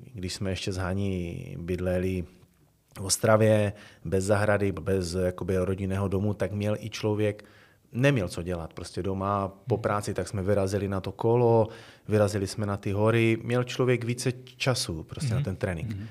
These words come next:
Speaker 1: Jo, teď je to takové, jaké to je, jsme na baráku, takže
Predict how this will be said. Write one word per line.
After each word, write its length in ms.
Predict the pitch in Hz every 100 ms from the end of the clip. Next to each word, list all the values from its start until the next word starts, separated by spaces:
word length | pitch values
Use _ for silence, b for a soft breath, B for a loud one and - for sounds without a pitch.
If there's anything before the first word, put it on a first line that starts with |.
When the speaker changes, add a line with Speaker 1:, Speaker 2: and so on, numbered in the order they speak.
| B B -
Speaker 1:
Jo, 240 | 87 110 113
teď 340 | 107 104 - 110
je 280 | 104 104
to 180 | 101 107
takové, 360 | 101 - 104 98
jaké 180 | 92 92
to 160 | 85
je, 360 | 90 110 120 107
jsme 320 | 90 - 90
na 100 | 95
baráku, 800 | 104 113 120 113 120 120 117 110 - - - - - - - - - -
takže 520 | - 98 101 95 90